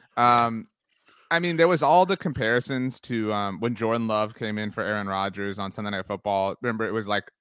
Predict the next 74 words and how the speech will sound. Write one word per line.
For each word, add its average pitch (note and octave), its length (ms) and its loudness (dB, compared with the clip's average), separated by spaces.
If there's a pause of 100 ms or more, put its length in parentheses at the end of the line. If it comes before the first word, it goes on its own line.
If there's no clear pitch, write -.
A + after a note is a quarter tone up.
almost C3 420 4
to C3 60 -4
the A2+ 120 -4
day G#2 360 0
when G2 300 -6
Aaron G#2+ 240 -2
Rodgers G2+ 400 -2
had G2+ 200 -4
to, G2 180 -2 (320)
um, F2+ 400 -4
you A#2 100 -4
know, F#2+ 80 -4
come A2 160 -6
in G2+ 100 -4
for G2+ 120 -6
Brett F#2+ 240 -4
Favre G2+ 320 2
in G2+ 60 -6
that F2+ 180 -4
Thursday G2+ 240 -2
night G2 180 -2
game G2+ 160 -6
against F#2+ 240 -8
the F#2+ 80 -12
Cowboys F#2+ 340 -2
in G2+ 100 -8
oh F#2+ 80 -6
seven. G#2 380 -6 (540)
Brett D3 160 4
Favre, F#3 220 8
people D#3 200 0
forget, E3+ 300 2
Brett D#3 160 6
Favre B3 140 6
played A#3+ 200 4
for B3+ 60 2
the B3 80 6
Jets. A#3+ 480 4
Like, D3+ 140 2
that G#3+ 120 8
happened. G3 400 2 (220)
You E3 100 2
know F#3+ 60 0
what G3+ 100 2
I A#3+ 40 4
mean? D#3 80 -6
<laughs> - 40 6
Like, C4 140 8
that G3+ 140 4
was G3+ 120 2
a, G3+ 200 2
that F3 100 2
was G3 140 2
a G#3 60 2
one-year G3 360 0
thing G3 260 -4
that, D#3+ 160 -6
that C3+ 140 -6
did D#3 160 -6
happen. C#3+ 400 -4 (280)
Um, B2+ 380 0
what E3+ 140 2
about B3+ 180 4
Aaron B3+ 180 2
Rodgers? A#3+ 380 0
Like, D3 140 -6
couldn't G#3+ 260 0
you, A3+ 260 -6
you F#3 140 -6
see G3+ 220 -8
that F3 200 0
a A#3 40 -2
little A#3+ 160 0
bit? B3+ 180 -2